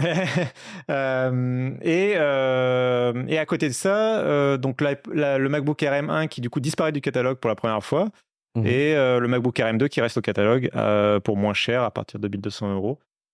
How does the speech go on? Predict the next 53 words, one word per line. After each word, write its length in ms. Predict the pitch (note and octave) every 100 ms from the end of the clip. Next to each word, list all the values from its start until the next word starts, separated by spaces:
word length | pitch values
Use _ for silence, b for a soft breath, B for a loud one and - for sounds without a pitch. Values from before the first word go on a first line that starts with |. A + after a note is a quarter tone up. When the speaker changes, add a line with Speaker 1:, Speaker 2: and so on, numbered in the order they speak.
| _ -
Speaker 1:
Euh, 240 | G#2 G#2
voilà 240 | F#2+ A2
pour 160 | A#2+ B2
les 80 | G2+
nouveautés, 460 | G2+ G2+ - A2
euh, 180 | A2+ G2+
ça 120 | G2 -
sort 180 | - G#2
dans 80 | G2+
la 100 | G2
foulée 280 | - G#2
et, 380 | C3 C3 A2 G2+
euh, 120 | G2
enfin, 360 | G2 - G2 G2 -
on, 800 | - - - - - - -
on, 40 | C3+
faudra 380 | - A2 G#2+ A#2
évidemment 380 | A#2 A#2+ A#2 A#2
attendre 200 | A#2 A2
les 80 | A2
tests, 260 | C3 B2
mais 80 | A2
en 80 | G2+
réalité, 360 | F#2+ F#2+ -
euh, 420 | A2 A2 G2 G2 G2
il 60 | G2
y 60 |
aura, 140 | G#2+ G#2 _ _ -
à 80 | F#2+
mon 140 | A2 G2+
avis, 180 | G2 - _ -
très 120 | -
peu 100 | -
de 40 | G#2
surprises 500 | G#2+ - B2+ B2 A2+
à 160 | C3 G#2+
attendre, 400 | G#2 A2+ B2 G2 b _ _ _ -
Speaker 2:
Mhm. 160 | A#2+
Speaker 1:
euh, 100 | G#2
de 100 | G#2+
la 100 | G#2
part 140 | G2+ G2+
des 80 | G2
tests 140 | B2+
dans 60 | G#2
la 60 |
mesure 340 | F#2+ F2+ A#2+ G#2+
où 140 | G#2
c'est 180 | - G#2
vraiment 300 | F#2+ F#2+ G#2
un 40 |
refresh, 500 | F#2 F2+ - G#2+
euh, 60 | -